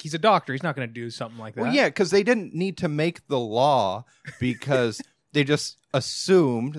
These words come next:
Speaker 2: that it was implied.
Speaker 1: Yeah.
Speaker 2: Like, ridiculous laws. Like, I used to live in a building with a vintage elevator, and this lady had a list of, like, "No baby strollers in here, no whatever."
Speaker 1: Yeah.
Speaker 2: And then some guy brought in, like, a piano and is like, "It didn't say piano on the list." It's
Speaker 1: Yeah.
Speaker 2: like, it's just,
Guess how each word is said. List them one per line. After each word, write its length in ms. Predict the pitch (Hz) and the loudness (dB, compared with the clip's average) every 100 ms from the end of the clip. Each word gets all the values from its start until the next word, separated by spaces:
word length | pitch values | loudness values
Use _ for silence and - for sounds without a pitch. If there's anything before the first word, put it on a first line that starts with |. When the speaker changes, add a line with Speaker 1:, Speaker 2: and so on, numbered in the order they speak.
| 120 | -2
Speaker 2:
that 220 | 123 - | -2 0
it 80 | 139 | 0
was 200 | 135 120 | 0 0
implied. 600 | 110 - 180 190 85 - | -4 -4 -2 -2 -2 -4
Speaker 1:
Yeah. 280 | 175 151 110 | 0 0 0
Speaker 2:
Like, 180 | 139 139 | -4 -4
ridiculous 640 | 123 135 143 139 131 117 170 | -4 -6 -4 -4 -4 -4 -2
laws. 220 | 131 107 | -2 -2
Like, 160 | 117 | -4
I 60 | 139 | -4
used 160 | 165 - | -4 -4
to 40 | |
live 100 | 156 | -4
in 60 | 131 | -4
a 60 | |
building 400 | 110 127 127 117 113 | -4 -4 -4 -4 -6
with 160 | 113 | -8
a 40 | 101 | -8
vintage 380 | 117 110 107 - | -8 -8 -12 -4
elevator, 520 | 127 120 101 95 92 _ _ _ _ | 0 0 -2 -6 -8 _ _ _ _
and 140 | 120 113 | -6 -6
this 140 | 107 | -4
lady 280 | 123 120 120 | -4 -4 -2
had 160 | 120 101 | -4 -4
a 40 | |
list 260 | 104 104 107 | -4 -6 -8
of, 80 | 87 | -12
like, 200 | 87 - _ | -12 -16 _
"No 160 | 113 127 | -8 -8
baby 360 | 107 180 170 | -4 -2 -2
strollers 480 | 170 - 160 160 147 | -4 0 2 2 0
in 120 | 156 | -4
here, 160 | 151 143 | -4 -4
no 160 | 139 127 | -4 -2
whatever." 580 | 120 139 170 165 160 - - | 0 0 0 -2 -8 -10 -8
Speaker 1:
Yeah. 260 | 151 127 107 - | -4 -2 -4 -6
Speaker 2:
And 160 | 123 | -2
then 140 | 123 123 | -2 -2
some 220 | 139 123 | -4 -4
guy 220 | 113 117 | -2 -2
brought 300 | 110 117 107 | -2 0 0
in, 220 | 107 107 | -2 -6
like, 240 | 101 95 - | -6 -6 -8
a 80 | 113 - | -12 -6
piano 560 | 160 175 180 117 76 80 | -2 0 0 0 -6 -12
and 100 | 95 | -12
is 100 | 90 | -10
like, 120 | 85 | -10
"It 60 | 82 | -10
didn't 200 | 95 110 | -10 -6
say 180 | 143 139 | -4 -4
piano 480 | 151 143 220 190 | -2 0 2 2
on 140 | 131 117 | 2 0
the 80 | 98 | -2
list." 360 | 95 98 - | -4 -6 -8
It's 80 | 127 | -6
Speaker 1:
Yeah. 60 | 135 | -4
Speaker 2:
like, 180 | 139 | -4
it's 140 | 175 - | -6 -6
just, 260 | 170 - | -8 -8